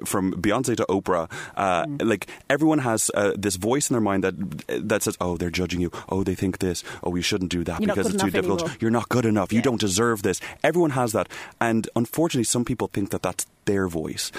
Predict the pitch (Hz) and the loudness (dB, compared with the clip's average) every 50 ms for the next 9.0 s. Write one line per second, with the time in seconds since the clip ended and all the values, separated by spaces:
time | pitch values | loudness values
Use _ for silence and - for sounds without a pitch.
0 | - - - - 104 110 104 - 101 123 135 147 131 123 117 117 113 - 107 101 | -14 -8 -4 0 0 0 0 0 0 2 2 2 2 2 2 2 2 2 2 2
1 | 92 92 92 92 87 80 85 85 80 82 - - 104 117 123 113 110 110 107 104 | 2 2 2 0 -2 -2 -2 -2 -2 -2 -2 -2 -2 0 0 0 0 0 0 0
2 | 90 92 85 92 95 87 - 90 82 87 90 92 92 87 90 78 73 - - - | -2 -2 0 0 0 0 0 -2 -2 0 0 0 0 0 -2 -4 -4 -6 -10 -12
3 | - - - 110 123 104 143 135 113 104 117 117 113 117 110 - 107 101 - - | -8 -4 -2 0 2 2 2 0 0 0 0 0 0 0 -2 0 0 0 0 0
4 | - 98 90 85 95 104 117 117 104 110 107 104 101 101 - - - - - - | 0 -2 -2 0 0 0 0 2 2 2 0 2 0 -2 -4 -6 -14 -16 -16 -10
5 | - - 101 92 87 87 90 90 - - - - - - - - - - - 110 | -4 -2 0 0 2 2 0 0 -2 -4 -8 -14 -12 -10 -8 -8 -6 -6 -6 -4
6 | - - - 104 101 104 95 - 92 95 90 82 90 90 92 95 95 92 90 90 | -4 -2 0 0 0 2 2 2 0 0 0 0 0 0 2 2 2 2 2 0
7 | 87 - - - - 98 92 90 90 - - - - - 95 95 104 98 - - | 0 -2 -6 -8 -4 -2 0 0 0 0 -2 -4 -4 -4 -2 0 0 0 0 0
8 | 98 104 95 95 85 - 107 101 98 98 95 - - 101 95 90 90 87 85 82 | -2 -2 -2 -2 0 0 0 2 2 0 0 -2 -2 0 0 0 0 0 -2 -4